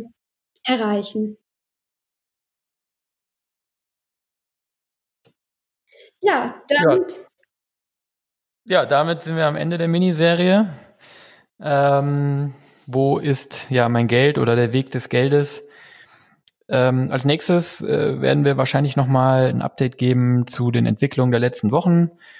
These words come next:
Speaker 2: Das Thema Corona und Konjunkturpaket und so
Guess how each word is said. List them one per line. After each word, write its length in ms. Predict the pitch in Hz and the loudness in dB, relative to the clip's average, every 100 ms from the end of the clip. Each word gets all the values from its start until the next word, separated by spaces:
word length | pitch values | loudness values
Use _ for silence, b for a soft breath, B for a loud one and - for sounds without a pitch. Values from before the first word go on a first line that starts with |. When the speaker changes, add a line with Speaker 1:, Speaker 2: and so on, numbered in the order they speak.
| b b | b b
Speaker 2:
Das 120 | 131 | -12
Thema 200 | - 127 | -4 -2
Corona 560 | 117 117 113 120 117 117 | -2 -2 -2 0 0 0
und 140 | 110 | -4
Konjunkturpaket 720 | - 117 110 120 - 113 117 113 | -4 -4 -4 -4 -4 -2 -2 -2
und 100 | 107 | -2
so 300 | 113 113 | 2 2